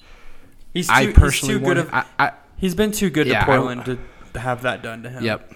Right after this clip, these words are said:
Speaker 2: yep. I want him. I wanna go see. I wanna have him go see, get a ring. Um, if he were to go somewhere, where would I love him?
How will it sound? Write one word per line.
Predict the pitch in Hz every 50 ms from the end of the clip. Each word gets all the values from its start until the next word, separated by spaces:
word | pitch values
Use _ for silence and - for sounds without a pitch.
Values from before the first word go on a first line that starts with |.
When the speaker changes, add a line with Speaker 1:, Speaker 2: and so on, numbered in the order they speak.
| - - - - - - - - - -
Speaker 2:
yep. | - 104 107 - - - -
I | 127 135
want | 135 139 147 147 151
him. | 151 143 -
I | - 131 139
wanna | 135 139 139 139
go | 135 139
see. | 131 - - 135 -
I | -
wanna | 131 135 139 131
have | 127 131 131
him | 131
go | 123 127
see, | 120 - - 131 131 127
get | 107 113 131 127
a |
ring. | 127 123 117 113 107 110 113 - - - - - - - - - - - - _ _ -
Um, | 113 117 113 107 107 104 104 101 101 101 107 - - - - - - - - - - - - -
if | 127 143 151 - -
he | - 170 160
were | 151 156
to | 147 143
go | 127 135 127 135
somewhere, | 127 - - 135 135 135 135 135 135 131
where | 123 123 123
would | 120 123
I | 120
love | 117 120 120 123 120
him? | 127 107